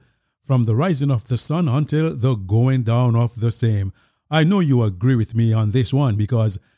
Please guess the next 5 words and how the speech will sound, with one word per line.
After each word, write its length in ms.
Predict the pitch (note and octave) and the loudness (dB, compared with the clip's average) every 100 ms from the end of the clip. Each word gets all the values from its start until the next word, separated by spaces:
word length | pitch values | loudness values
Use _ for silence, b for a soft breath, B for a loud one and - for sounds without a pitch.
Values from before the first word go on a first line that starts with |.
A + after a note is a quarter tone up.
| _ _ | _ _
without 360 | C#3+ C#3+ G#3 E3 | -2 0 0 2
Him, 340 | G#3 A#2 F#2 _ _ _ | 0 0 -4 _ _ _
we 340 | A2+ F#2+ B2 | -8 0 2
are 320 | A#2 A2+ A2 | 4 2 2
nothing. 640 | G2+ G2 A2+ G#2 A2 F2+ | 0 0 0 -2 -6 -8